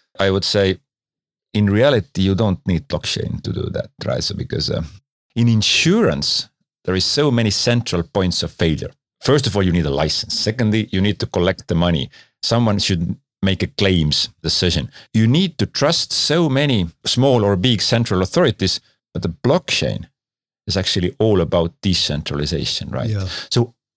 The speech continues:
Speaker 1: you can do maybe, let's say, some crypto insurance when you kind of, but e-, even then,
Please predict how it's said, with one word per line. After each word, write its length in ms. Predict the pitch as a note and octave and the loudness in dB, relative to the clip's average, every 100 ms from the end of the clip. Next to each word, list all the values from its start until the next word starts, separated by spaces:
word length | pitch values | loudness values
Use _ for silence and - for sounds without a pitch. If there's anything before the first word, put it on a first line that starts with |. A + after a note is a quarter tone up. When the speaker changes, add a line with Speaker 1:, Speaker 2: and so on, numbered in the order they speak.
| _ _ _ _ | _ _ _ _
Speaker 1:
you 80 | C#3+ | -2
can 120 | D3 | 2
do 100 | D3 | 4
maybe, 260 | C3+ D3 A#2+ | 4 4 4
let's 140 | A#2+ | 2
say, 80 | A#2+ | 2
some 200 | - A2 | 0 0
crypto 360 | - D#3 - F#2+ | 2 0 2 2
insurance 500 | F2+ - B2 E2 - | 2 2 2 2 2
when 100 | F#2+ | 0
you 60 | |
kind 140 | F#2+ F#2 | 0 -2
of, 80 | - - | -2 -2
but 100 | - | 0
e-, 160 | E3+ E3+ | 2 2
even 200 | E3 C3+ | 2 4
then, 380 | B2 C#3+ G2 D2 | 4 4 2 -2